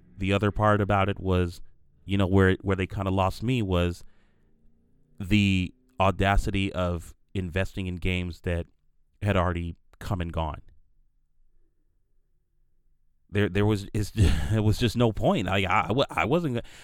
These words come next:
I, li-, li-, listen, when, <laughs> the day, so I think it was the week before, uh, the launch,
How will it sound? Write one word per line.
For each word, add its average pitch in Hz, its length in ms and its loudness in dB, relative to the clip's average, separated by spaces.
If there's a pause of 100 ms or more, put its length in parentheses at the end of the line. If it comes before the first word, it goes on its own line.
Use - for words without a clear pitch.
(120)
I, 139 140 2
li-, 139 160 0
li-, 120 220 0
listen, 113 340 -2 (460)
when, 113 200 2 (220)
<laughs> 117 220 2
the 104 100 0
day, 165 360 2 (360)
so 127 480 0 (100)
I 110 80 2
think 160 240 -4
it 147 60 -4
was 131 120 -2
the 107 100 0
week 117 220 -4
before, 98 600 -4 (720)
uh, 85 240 0
the 85 80 -6
launch, 80 480 -6